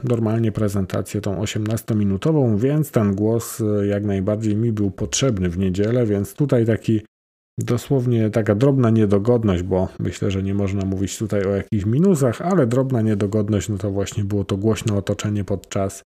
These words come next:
e, tej imprezy, które sprawiało, że jeśli chcieliśmy, e, pogadać, no to zwyczajnie trzeba było się dosyć mocno wysilać. Niedziela, tak jak już mówiłem wcześniej, no, były to dwie ścieżki, oczywiście wszystko,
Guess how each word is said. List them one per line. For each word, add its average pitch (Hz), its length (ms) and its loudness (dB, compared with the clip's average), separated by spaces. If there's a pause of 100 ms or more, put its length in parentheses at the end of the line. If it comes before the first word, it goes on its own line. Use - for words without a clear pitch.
(580)
e, 113 160 -2
tej 107 220 -4
imprezy, 107 880 0
które 123 240 -2
sprawiało, 110 540 2
że 101 360 4
jeśli 104 240 -4
chcieliśmy, 101 640 0 (400)
e, 104 140 -6
pogadać, 151 520 0
no 117 120 0
to 104 360 0 (180)
zwyczajnie 98 580 -4
trzeba 95 320 -2
było 92 280 0
się 92 180 -4
dosyć 92 480 -4
mocno 95 360 -2
wysilać. 92 600 -2 (300)
Niedziela, 160 400 2
tak 139 160 0
jak 123 140 2
już 113 140 0
mówiłem 107 460 -2
wcześniej, 117 480 -4
no, 101 160 -4
były 98 360 -4
to 98 140 -4
dwie 95 280 -2
ścieżki, 117 460 -4
oczywiście 95 480 -6
wszystko, 98 560 -4